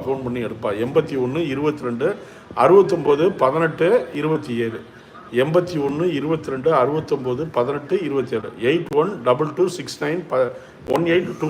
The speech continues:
செவன். ஏன் நான் சொல்றேன் அப்படின்னா, தரமான அரிசி. நீங்க சென்னையில இருக்கீங்க, எங்க வேணாலும் தமிழ்நாட்டுல இருங்க, இந்தியா முழுக்க எங்க வேணாலும் இருங்க, நாங்க அரிசி போட்டு விடுவோம். ஏன்னா நாங்க சூரிய வெளிச்சத்துல காய வைக்கிறோம். இதுல என்ன ஸ்பெஷலிஸ்ட்னு கேட்டீங்கன்னா,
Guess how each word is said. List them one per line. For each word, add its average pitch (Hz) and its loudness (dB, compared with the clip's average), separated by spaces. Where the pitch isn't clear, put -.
செவன். 120 -2
ஏன் 226 10
நான் 240 4
சொல்றேன் 180 2
அப்படின்னா, 165 0
தரமான 208 6
அரிசி. 151 0
நீங்க 143 0
சென்னையில 190 6
இருக்கீங்க, 147 0
எங்க 180 4
வேணாலும் 196 6
தமிழ்நாட்டுல 165 2
இருங்க, 147 -2
இந்தியா 160 4
முழுக்க 160 -2
எங்க 147 0
வேணாலும் 160 0
இருங்க, 139 -4
நாங்க 120 -2
அரிசி 123 -2
போட்டு 123 -6
விடுவோம். 107 -6
ஏன்னா 190 4
நாங்க 165 2
சூரிய 330 8
வெளிச்சத்துல 190 2
காய 165 2
வைக்கிறோம். 123 -2
இதுல 135 -2
என்ன 214 2
ஸ்பெஷலிஸ்ட்னு 185 -2
கேட்டீங்கன்னா, 123 -6